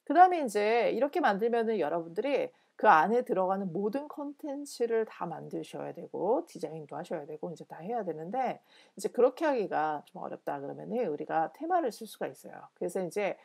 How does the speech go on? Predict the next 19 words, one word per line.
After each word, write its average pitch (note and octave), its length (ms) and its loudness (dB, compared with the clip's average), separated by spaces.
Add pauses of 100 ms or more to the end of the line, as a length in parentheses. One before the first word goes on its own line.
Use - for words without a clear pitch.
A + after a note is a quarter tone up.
(160)
테마는 C4 520 0
어떻게 C3+ 340 -6
이제 D3+ 160 -6
적용하면 E3 540 -8
되냐면 E3+ 540 -4 (340)
여러분들이 C4 1120 4
그 - 80 -4
로-, F#3 220 2 (400)
리포지토리에 A3 800 2
가셔서 D3+ 720 -4 (200)
제일 F#3+ 320 2
상단의 C#4 480 -2
오른쪽에 F3+ 480 -2
보면 F#3+ 760 -2
이 - 80 -10
세팅즈라는 D#3 1080 -8
메뉴가 F3 320 -4
있어요. - 280 -12
그래서 - 220 -18